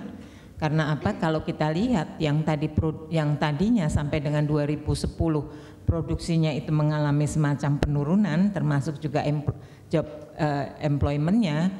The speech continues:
di dua ribu dua belas untuk tekstil, se-, sebagaimana yang kami sampaikan tadi, tidak. Jadi dia cukup positif lah. Jadi ini mudah-mudahan ini juga ada kaitannya dengan bantuan pemerintah itu, kira-kira seperti itu.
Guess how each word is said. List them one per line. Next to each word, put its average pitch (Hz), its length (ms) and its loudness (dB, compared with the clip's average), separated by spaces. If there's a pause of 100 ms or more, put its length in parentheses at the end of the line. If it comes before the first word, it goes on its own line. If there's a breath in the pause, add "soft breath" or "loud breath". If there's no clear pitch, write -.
(180 loud breath)
di 165 160 0
dua 165 160 2
ribu 160 260 0
dua 160 220 2
belas 196 240 0
untuk 185 240 2
tekstil, 220 800 -2
se-, - 400 -6
sebagaimana 156 400 2
yang 151 160 -2
kami 156 160 2
sampaikan 147 480 0
tadi, 160 160 0
tidak. 143 480 -2
Jadi 147 180 0
dia 156 220 0
cukup 156 240 -4
positif 139 560 -4
lah. 123 160 -4 (320 loud breath)
Jadi 160 240 2
ini 180 480 0
mudah-mudahan 160 560 2
ini 175 160 2
juga 156 320 0
ada 143 160 -2
kaitannya 143 560 0
dengan 139 300 2 (420 loud breath)
bantuan 139 480 2
pemerintah 135 560 2
itu, 131 480 0
kira-kira 131 400 0
seperti 127 400 0
itu. - 80 -12